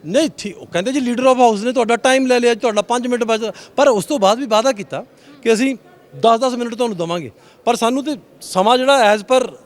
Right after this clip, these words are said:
ਜਿਨ੍ਹਾਂ ਨੇ ਵਾਅਦਾ ਕੀਤਾ ਸੀ ਸਪੀਕਰ ਸਾਹਿਬ ਨੇ, ਉਹ ਇੱਕ ਤਾਂ ਸਮਾਂ ਨਹੀਂ ਦਿੱਤਾ ਗਿਆ। ਸੋ ਇਸ ਕਰਕੇ ਲੋਕਾਂ ਦੇ ਮੁੱਦਿਆਂ 'ਤੇ ਅਸੀਂ ਗੱਲ ਕਰਨੀ ਚਾਹੁੰਦੇ ਹਾਂ।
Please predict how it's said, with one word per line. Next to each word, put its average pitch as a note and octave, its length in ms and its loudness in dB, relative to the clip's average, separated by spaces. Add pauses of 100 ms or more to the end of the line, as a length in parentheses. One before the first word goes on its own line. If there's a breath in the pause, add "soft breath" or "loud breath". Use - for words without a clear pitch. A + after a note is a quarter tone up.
(140)
ਜਿਨ੍ਹਾਂ E3+ 260 -2
ਨੇ B3 60 2
ਵਾਅਦਾ G3+ 280 2
ਕੀਤਾ G#3 240 -6
ਸੀ G3+ 60 0
ਸਪੀਕਰ F3+ 320 -6
ਸਾਹਿਬ F#3 220 0
ਨੇ, F3+ 140 -6 (280 loud breath)
ਉਹ B3 120 4
ਇੱਕ B3 100 0
ਤਾਂ C4 100 -2
ਸਮਾਂ B3 260 2
ਨਹੀਂ C4 120 2
ਦਿੱਤਾ A3+ 240 0
ਗਿਆ। G3 200 -2 (260 loud breath)
ਸੋ C#4+ 180 4
ਇਸ C4 120 2
ਕਰਕੇ B3 300 0
ਲੋਕਾਂ A3 340 2
ਦੇ C#4+ 80 2
ਮੁੱਦਿਆਂ A#3 280 2
'ਤੇ D4 120 0
ਅਸੀਂ B3+ 140 0
ਗੱਲ G3+ 260 0
ਕਰਨੀ F#3+ 280 -2
ਚਾਹੁੰਦੇ D#3+ 280 -6
ਹਾਂ। C3+ 80 -8